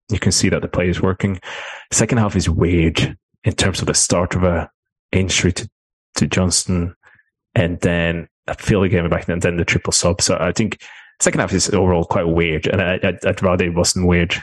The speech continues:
'cause it was very tense and nervous. But overall, like, you can, <sighs> I guess I talked about it, by sticking to their principles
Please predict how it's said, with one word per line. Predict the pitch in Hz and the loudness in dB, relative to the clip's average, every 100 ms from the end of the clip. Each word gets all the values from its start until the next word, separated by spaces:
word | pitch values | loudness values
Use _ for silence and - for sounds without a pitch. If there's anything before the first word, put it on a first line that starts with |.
| - | -4
'cause | - - - | -4 -4 -2
it | - | 0
was | 82 82 | 0 0
very | - 85 82 - _ _ _ _ _ - | 0 0 -2 -4 _ _ _ _ _ -4
tense | 92 87 80 - - | -2 0 -2 -2 -2
and | 101 | 0
nervous. | 85 95 87 - | 2 4 2 0
But | - 76 - - - - _ _ _ _ _ _ _ _ _ _ _ _ - | 0 -2 -4 -18 -20 -20 _ _ _ _ _ _ _ _ _ _ _ _ 0
overall, | 113 90 80 80 - | 2 4 2 2 0
like, | 90 85 | -2 -2
you | 92 92 | 0 2
can, | - 92 | 2 0
<sighs> | |
I | - - - 87 - | -2 -4 -4 -2 0
guess | - | 0
I | - | 2
talked | 92 - | -2 0
about | 127 113 | 0 2
it, | 110 - _ _ _ _ - _ _ _ _ _ _ _ _ _ _ - | 0 -4 _ _ _ _ -20 _ _ _ _ _ _ _ _ _ _ -4
by | 98 | -2
sticking | - - 110 117 | 0 0 2 0
to | 107 98 | 2 0
their | 90 | 2
principles | 98 90 - 87 85 - | 0 -2 0 0 0 -4